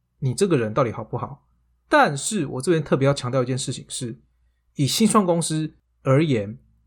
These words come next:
或是以小公司而言，有一点，只要你回答出来一个东西，刚刚讲的东西可以全部不算。一个新创公司在面试的时候，你会发现你一定会听到他问一些东西的问题是很莫名其妙的问题，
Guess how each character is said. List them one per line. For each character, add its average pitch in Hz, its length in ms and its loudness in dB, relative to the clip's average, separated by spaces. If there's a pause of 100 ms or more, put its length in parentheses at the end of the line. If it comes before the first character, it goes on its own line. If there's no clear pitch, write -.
或 190 220 2
是 190 100 2
以 - 20 2
小 117 200 0
公 135 120 0
司 139 140 0
而 120 80 2
言， 113 160 -4
有 120 220 -6
一 247 100 6
点， 117 320 -4 (500)
只 - 180 -4
要 214 120 6
你 165 80 4
回 143 160 0
答 143 140 2
出 135 160 -2
来 113 140 -2
一 143 60 -2
个 135 140 -2
东 135 240 2
西， 131 320 -4
刚 180 160 4
刚 190 180 -2
讲 123 160 -8
的 110 60 -10
东 131 160 -8
西 139 80 -8
可 139 140 -8
以 - 20 -12
全 127 160 -6
部 143 60 0
不 139 120 -10
算。 - 240 0 (320)
一 240 140 4 (180)
个 185 140 4
新 185 180 0
创 208 140 4
公 180 120 0
司 170 120 0
在 185 80 6
面 180 180 4
试 139 200 0
的 120 40 -2
时 - 200 -6
候， 123 240 -2
你 123 100 -4
会 147 100 4
发 131 220 2
现 131 300 -2 (480)
你 135 240 4
一 175 80 -2
定 208 120 4
会 180 220 2
听 - 260 -6
到 156 140 4
他 147 280 -2
问 170 200 2
一 160 60 -2
些 135 160 -2
东 135 200 0
西 131 240 -6 (380)
的 127 300 4
问 151 160 4
题 113 120 -6
是 127 460 -4
很 107 300 -6
莫 165 280 4
名 123 220 -6
其 - 240 -8
妙 123 180 0
的 113 80 -6
问 120 220 -4
题， - 300 -14